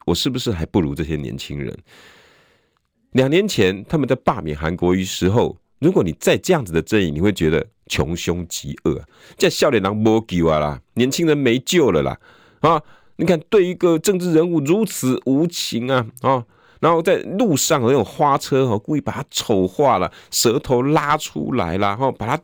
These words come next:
光头剃光，插两把刀在上面，极尽丑化之能事。所以你很讨厌这些年轻人。同样的，两年后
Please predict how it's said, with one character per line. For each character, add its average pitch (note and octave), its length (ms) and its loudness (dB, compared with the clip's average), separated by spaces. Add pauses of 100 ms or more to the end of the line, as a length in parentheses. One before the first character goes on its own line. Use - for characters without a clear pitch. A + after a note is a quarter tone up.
光 E3+ 220 0
头 B2+ 320 0 (140)
剃 D#3+ 340 0
光， D#3 300 0
插 D#3 260 2
两 C#3+ 180 -2
把 B2 200 2
刀 C#3+ 240 0
在 C#3+ 120 0
上 C#3 300 0
面， C#3 220 -2 (240)
极 D3 200 -4
尽 D#3 240 -2
丑 F2+ 300 0
化 C3+ 220 0
之 A#2+ 140 -6
能 F#2+ 200 -2
事。 G2+ 260 -4 (520)
所 D3+ 100 2
以 B2 40 2
你 G#2+ 80 2
很 A2+ 100 0
讨 - 160 -6
厌 D2+ 80 -4
这 D#2+ 100 -8
些 D#2+ 80 -6
年 C#2 180 -8
轻 D2+ 200 -10
人。 - 180 -12 (1400)
同 B2 220 -4
样 F3+ 180 2
的， B1 180 -10 (680)
两 D#2+ 220 0
年 E2 200 0
后 F#2+ 300 0